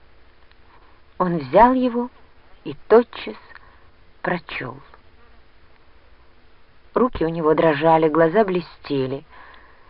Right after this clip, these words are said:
Потом, сложив письмо, он принялся разглядывать его сочинительницу со странным, нежным, грустным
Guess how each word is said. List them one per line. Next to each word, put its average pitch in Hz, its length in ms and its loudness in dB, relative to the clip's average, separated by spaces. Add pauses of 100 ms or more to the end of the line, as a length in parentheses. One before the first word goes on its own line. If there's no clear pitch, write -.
(260)
Потом, 240 320 2
сложив 180 480 0
письмо, 190 460 -4
он 180 120 -2
принялся 208 500 0
разглядывать 170 840 0
его 156 260 0
сочинительницу 196 1040 -6 (680)
со 151 120 -2 (100)
странным, 185 800 2
нежным, 190 640 0 (640)
грустным 175 800 0